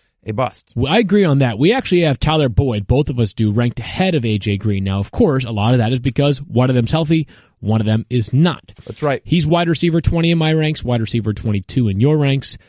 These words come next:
Speaker 2: wide receiver twenty-seven in terms of A D P. Now, let me be the first to say, earlier I kind of poo-pooed Andy Dalton's value this year, but I also will say this.
Speaker 1: Yeah.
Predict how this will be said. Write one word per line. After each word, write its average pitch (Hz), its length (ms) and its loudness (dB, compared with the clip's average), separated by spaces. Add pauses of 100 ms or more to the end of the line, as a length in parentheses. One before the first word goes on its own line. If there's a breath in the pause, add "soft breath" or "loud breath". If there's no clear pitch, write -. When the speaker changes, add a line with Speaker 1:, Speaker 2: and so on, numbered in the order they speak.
(360 soft breath)
Speaker 2:
wide 147 220 2
receiver 127 400 0
twenty-seven 127 720 -2
in 107 100 0
terms 107 240 -2
of 104 140 -4
A 107 140 -4
D 107 160 -2
P. 190 340 -2 (640 soft breath)
Now, 165 280 2
let 196 140 -4
me 302 100 0
be 262 120 4
the 170 120 2
first 156 300 0
to 135 60 -2
say, 131 260 0
earlier 160 320 0
I 123 140 -2
kind 131 240 0
of 110 100 -4
poo-pooed 123 500 0
Andy 120 140 -2
Dalton's 113 400 -2
value 104 360 0
this 101 260 -4
year, 123 260 0
but 120 160 -2
I 131 120 0
also 214 260 0
will 175 120 -2
say 156 240 0
this. - 360 -6 (180)
Speaker 1:
Yeah. 127 240 -4